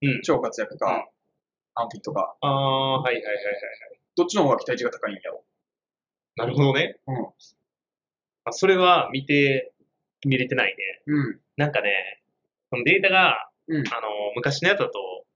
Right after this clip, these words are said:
Speaker 1: すげえ項目あるな、みたいな。
Speaker 2: うんうんうんうん。
Speaker 1: が、正規化できなくて、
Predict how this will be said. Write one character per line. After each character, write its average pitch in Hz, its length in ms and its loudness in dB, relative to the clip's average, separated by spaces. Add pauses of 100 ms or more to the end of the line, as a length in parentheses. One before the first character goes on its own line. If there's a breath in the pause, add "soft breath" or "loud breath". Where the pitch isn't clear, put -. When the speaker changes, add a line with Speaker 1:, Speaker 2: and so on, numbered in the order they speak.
(760)
Speaker 1:
す - 180 -10
げ 160 120 4
え 196 60 4
項 - 160 -6
目 113 200 -4
あ 104 60 0
る 101 80 -4
な、 98 100 -12
み 98 100 -14
た - 80 -10
い - 60 -16 (180)
な。 180 100 -4
Speaker 2:
う - 20 -2
ん 165 40 4
う 151 40 2
ん 139 40 0
う - 20 -4
ん 123 40 -4 (300)
う 127 40 -12
ん。 - 20 -10
Speaker 1:
が、 110 180 -2
正 123 220 -2
規 - 140 -6
化 123 300 0
で 143 60 -4
き 143 80 -6
な 135 120 -2
く 139 80 -14
て、 - 260 -6